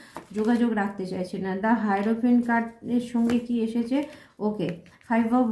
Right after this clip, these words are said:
Wands। এখানে মেসেজ আসছে বন্ধুরা, দেখুন আপনি যদি কাউকে গুরু মেনেছিলেন,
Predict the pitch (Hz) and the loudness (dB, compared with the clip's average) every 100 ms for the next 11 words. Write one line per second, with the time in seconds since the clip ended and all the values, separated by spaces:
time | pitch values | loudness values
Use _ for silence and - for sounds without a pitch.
0 | 190 180 185 - 214 214 247 247 220 208 | 0 0 2 2 0 4 6 6 4 2
1 | 262 247 233 240 247 220 220 226 233 254 | 2 2 2 0 -2 0 2 2 2 0
2 | - - - - 214 233 233 190 185 - | -6 -20 -20 -4 0 4 4 2 -4 -14
3 | _ _ - - 208 247 262 247 233 254 | _ _ -10 -4 2 8 8 8 6 4
4 | 247 226 220 254 208 220 233 262 247 233 | 4 2 2 0 2 4 6 8 8 6
5 | 233 226 208 190 | 2 0 -2 -2